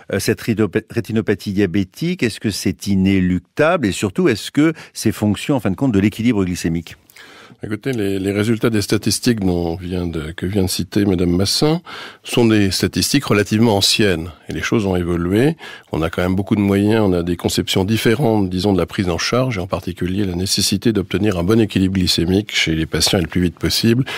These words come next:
Speaker 2: Et moyennant quoi, on a un certain nombre de patients maintenant qui ont des fondus normaux avec, euh, vingt ans, trente ans d'évolution.
Speaker 1: Donc c'est pas inéluctable.
Speaker 2: Ce n'est pas inéluctable.
Speaker 1: Alors, essayons de comprendre le, le mécanisme, parce que cette rétinopathie diabétique, liée en effet à des problèmes glycémiques,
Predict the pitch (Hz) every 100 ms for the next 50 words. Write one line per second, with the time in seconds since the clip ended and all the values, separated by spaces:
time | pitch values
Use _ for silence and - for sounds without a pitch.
0 | - - - 101 113 120 101 82 113 117
1 | 90 87 101 104 107 90 95 90 117 98
2 | 82 104 117 - 107 92 - 92 92 87
3 | 80 80 87 123 - - - - 78 98
4 | 98 - 95 90 82 78 90 101 - -
5 | 87 85 82 - - - - - - 104
6 | 101 98 92 87 76 - - - - 123
7 | 110 123 110 95 82 - - - - -
8 | - - - - - 160 147 - - _
9 | - 95 170 - 196 160 160 - 202 147
10 | 117 120 131 135 143 131 135 - 90 95
11 | - 95 98 - 107 - 98 101 92 98
12 | 92 92 101 - 190 190 - 92 120 107
13 | 92 87 113 95 87 - 92 85 95 92
14 | 82 95 - 101 139 180